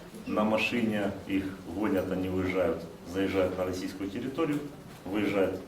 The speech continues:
русский, русская армия, да, там выезжает Шилка, Тунгуска,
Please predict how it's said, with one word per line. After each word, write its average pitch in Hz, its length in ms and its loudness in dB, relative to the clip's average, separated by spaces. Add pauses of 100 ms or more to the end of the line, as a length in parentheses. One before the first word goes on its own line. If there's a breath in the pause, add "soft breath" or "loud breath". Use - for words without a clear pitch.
(420)
русский, 101 400 -2
русская 104 380 -2
армия, - 260 0
да, - 140 -2 (120)
там 98 120 -4
выезжает 92 360 2
Шилка, - 340 -4
Тунгуска, 101 580 -2